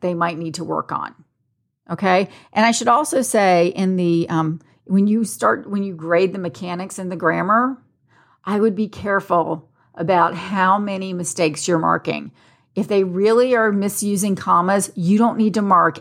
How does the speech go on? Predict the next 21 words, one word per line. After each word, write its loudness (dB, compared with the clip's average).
every 0
single -2
comma 0
mistake -2
if -4
that's -2
gonna -4
mean -4
you're -2
marking -2
fifty -4
places, -2
because -2
that's 0
just -8
overwhelming -2
for 0
a 0
student. -8
So 2
just -4